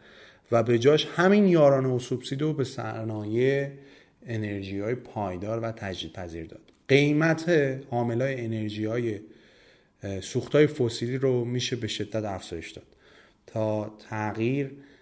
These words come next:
اه، به، به سمت انرژی‌های پایدار سریعتر اتفاق بیفته. می‌شه استانداردهای سختگیرانه تری برای تولید گازهای گلخونه‌ای وضع کرد. وسایل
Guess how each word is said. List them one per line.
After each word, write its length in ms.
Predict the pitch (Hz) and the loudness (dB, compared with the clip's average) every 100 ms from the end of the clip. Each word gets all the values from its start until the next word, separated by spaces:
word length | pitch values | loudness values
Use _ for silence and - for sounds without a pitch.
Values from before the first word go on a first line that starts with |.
| _ _ - | _ _ -12
اه، 240 | 101 98 | -10 -8
به، 460 | 101 107 104 101 101 | -8 -6 -6 -8 -10
به 60 | 113 | -8
سمت 340 | - 147 147 | -4 -4 0
انرژی‌های 560 | 127 110 101 98 104 101 | -2 -2 -4 -4 -4 -6
پایدار 600 | - - 107 101 117 139 | -10 -8 -6 -4 -2 -2
سریعتر 640 | - 113 104 101 139 131 | -2 -2 -4 -6 -2 0
اتفاق 580 | 98 - - 92 85 92 | -2 -8 -8 -8 -6 -10
بیفته. 340 | 82 - - _ _ _ _ _ _ | -14 -16 -20 _ _ _ _ _ _
می‌شه 220 | 160 202 | 8 8
استانداردهای 580 | 190 170 147 139 131 160 | 8 4 2 2 2 -2
سختگیرانه 960 | 165 - 143 120 - - 131 123 117 117 | -2 -4 -2 -2 -6 -8 -4 -2 -2 -4
تری 280 | 117 139 113 | 0 2 2
برای 200 | 104 101 | 0 -6
تولید 320 | - 98 95 95 | -6 -6 -6 -8
گازهای 360 | 92 95 95 | -10 -8 -10
گلخونه‌ای 640 | 90 95 92 101 95 90 90 _ _ _ _ _ 98 | -8 -8 -8 -10 -8 -8 -12 _ _ _ _ _ -10
وضع 420 | 95 92 87 - | -8 -8 -10 -12
کرد. 240 | 95 85 - _ _ _ - | -14 -14 -20 _ _ _ 2
وسایل 680 | 131 131 147 156 165 170 | 2 6 4 6 6 4